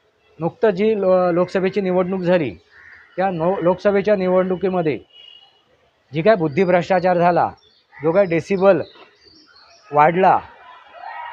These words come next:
त्या बुद्धिभ्रष्टाचारामुळे जो मेंदू काय झाला,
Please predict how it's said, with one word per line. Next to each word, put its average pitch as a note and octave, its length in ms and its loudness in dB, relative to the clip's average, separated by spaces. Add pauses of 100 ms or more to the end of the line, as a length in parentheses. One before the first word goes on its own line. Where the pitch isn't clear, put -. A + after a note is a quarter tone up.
(1300)
त्या E3+ 80 4
बुद्धिभ्रष्टाचारामुळे F3+ 1160 2 (960)
जो E3 100 -2
मेंदू E3+ 500 0 (1300)
काय F3 160 2
झाला, G3 300 2